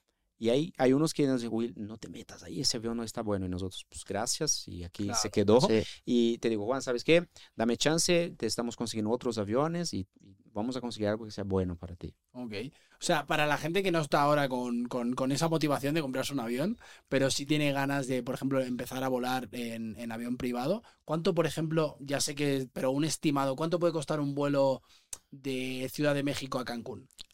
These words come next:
Speaker 3: Ah, aquí en Ciudad de México los vuelos salen de Toluca. El avión privado está allá en, en Toluca. Eh, unos quince mil dólares,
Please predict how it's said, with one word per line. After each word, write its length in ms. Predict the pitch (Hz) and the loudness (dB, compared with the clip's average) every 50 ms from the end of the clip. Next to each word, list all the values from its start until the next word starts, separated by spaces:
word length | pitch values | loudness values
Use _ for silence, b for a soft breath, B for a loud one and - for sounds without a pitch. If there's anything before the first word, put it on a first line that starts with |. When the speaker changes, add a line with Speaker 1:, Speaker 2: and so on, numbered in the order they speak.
| _ - | _ -2
Speaker 3:
Ah, 880 | - 135 135 135 131 127 127 123 123 120 120 120 120 120 120 120 120 113 - _ _ _ _ - - - - - | 2 4 6 6 8 6 6 6 6 6 6 6 6 4 4 4 2 0 -4 _ _ _ _ -6 -6 -6 -2 0
aquí 200 | - 123 123 151 | 0 2 6 6
en 60 | 175 170 | 6 8
Ciudad 200 | - 165 165 156 | 8 8 8 8
de 40 | |
México 240 | 147 160 151 160 156 | 8 4 4 6 8
los 100 | 143 127 | 8 8
vuelos 200 | 117 151 156 143 | 10 8 8 8
salen 200 | - 143 143 147 | 6 4 2 4
de 120 | 139 127 113 | 4 4 6
Toluca. 460 | 117 113 117 120 107 101 101 - - - _ | 8 8 8 6 4 2 -4 -8 -12 -20 _
El 140 | - 107 107 | -4 -2 2
avión 220 | 110 110 113 113 | 2 2 2 2
privado 200 | 110 120 117 113 117 | 4 6 6 6 6
está 180 | 110 - 113 | 4 4 2
allá 160 | 113 113 117 117 | 4 4 4 2
en, 180 | 117 113 104 | 0 -2 -2
en 140 | 107 107 101 | -4 -2 2
Toluca. 400 | - 104 107 127 139 165 208 240 b b b b b b b b b b _ _ | 4 4 6 6 6 6 4 4 b b b b b b b b b b _ _
Eh, 460 | - 113 110 110 110 107 104 104 104 101 - _ | 0 2 4 6 6 4 4 2 2 0 -4 _
unos 260 | - - 139 151 160 - _ _ _ _ | -6 -4 -4 -4 -4 -6 _ _ _ _
quince 300 | _ - 135 131 123 127 | _ -2 -2 0 0 0
mil 160 | 120 131 139 131 | 0 0 2 4
dólares, 500 | 120 123 127 123 113 110 107 - - - | 6 6 6 6 4 0 -2 -6 -10 -12